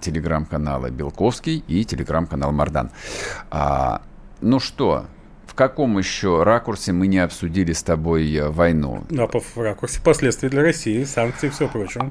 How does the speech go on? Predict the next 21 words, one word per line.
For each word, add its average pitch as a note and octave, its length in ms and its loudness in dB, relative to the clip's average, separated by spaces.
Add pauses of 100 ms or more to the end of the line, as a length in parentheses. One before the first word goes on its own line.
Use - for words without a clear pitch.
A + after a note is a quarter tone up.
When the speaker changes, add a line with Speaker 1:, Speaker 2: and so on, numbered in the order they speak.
Speaker 1:
А, F2 300 4
давай A#2 400 4
всё D#3 200 -2
же, B2+ 120 0
я A#2+ 140 4
вот B2+ 120 2
хотел B2+ 360 2
бы G#2+ 100 -2
договорить, A2+ 540 2
ну, G#2 80 0
хотя A2+ 260 2
бы G2+ 100 2
в G2 60 -2
самых G#2 380 2
общих G2+ 280 -2
чертах, C3+ 680 2
а, F#2+ 300 6
тему G2+ 520 2
денацификации. F#2+ 1200 2
Speaker 2:
Мгм. B2+ 160 -6
Speaker 1:
А, D#2+ 580 4